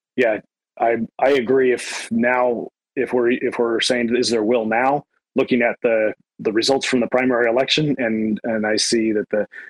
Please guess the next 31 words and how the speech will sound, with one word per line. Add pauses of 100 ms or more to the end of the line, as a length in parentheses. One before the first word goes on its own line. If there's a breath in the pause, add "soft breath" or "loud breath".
no
matter
how
this
ne-,
election
happens
in
November,
there's
not
going
to
be (440 soft breath)
a (160)
supermajority,
uh,
one
way
or
the
other. (340 loud breath)
So (300)
the
only
way
that
we're
going
to
get